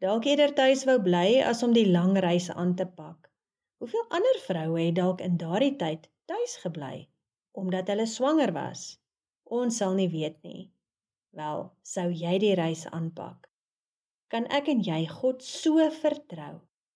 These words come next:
dat ons blindelings ons lewe in sy hand oorgee, ongeag wat mense sal sê daarvan,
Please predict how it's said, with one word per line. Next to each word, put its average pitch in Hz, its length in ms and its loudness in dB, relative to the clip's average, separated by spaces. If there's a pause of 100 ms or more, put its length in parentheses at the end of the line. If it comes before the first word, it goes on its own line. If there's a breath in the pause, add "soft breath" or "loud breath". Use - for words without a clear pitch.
(260)
dat 220 180 -4
ons 233 300 0
blindelings 254 1120 4
ons 180 340 -2
lewe 226 520 4
in 262 140 2
sy 262 200 0
hand 190 400 0
oorgee, 180 680 -8 (880)
ongeag 349 1040 0 (340)
wat 233 280 -8
mense 175 680 -2
sal 185 280 -4
sê 175 360 -4
daarvan, 156 580 -8